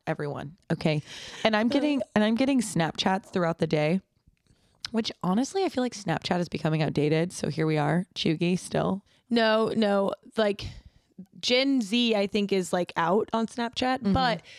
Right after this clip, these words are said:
Speaker 2: the younger group, like, my niece's age,
Speaker 1: Mm,
Speaker 2: they
Speaker 1: they're
Speaker 2: use, they, they're
Speaker 1: Okay.
Speaker 2: snappers. They snap,
Speaker 1: Well,
Speaker 2: snap.
Speaker 1: I, like, don't really snap. I, I mean, I kind of, but Sydney sends me
Speaker 2: Oh, I snap all the time.
Speaker 1: I know you do, but Sydney, Syd-,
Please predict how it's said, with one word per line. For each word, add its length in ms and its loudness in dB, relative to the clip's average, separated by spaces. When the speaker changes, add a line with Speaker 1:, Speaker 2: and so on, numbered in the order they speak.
Speaker 2:
the 80 2
younger 420 2
group, 260 0
like, 300 -2
my 400 2
niece's 420 0
age, 500 0
Speaker 1:
Mm, 140 2
Speaker 2:
they 80 4
Speaker 1:
they're 160 2
Speaker 2:
use, 340 2
they, 220 2
they're 160 0
Speaker 1:
Okay. 40 0
Speaker 2:
snappers. 760 -2
They 120 0
snap, 440 -2
Speaker 1:
Well, 160 2
Speaker 2:
snap. 200 -6
Speaker 1:
I, 220 2
like, 220 2
don't 200 0
really 220 2
snap. 380 -2
I, 160 0
I 60 2
mean, 160 4
I 60 0
kind 260 -2
of, 120 -4
but 120 2
Sydney 320 0
sends 360 -4
me 120 -2
Speaker 2:
Oh, 120 2
I 100 2
snap 380 -4
all 120 -2
the 80 -6
time. 200 -4
Speaker 1:
I 100 2
know 100 2
you 180 2
do, 180 2
but 140 -2
Sydney, 320 2
Syd-, 260 -2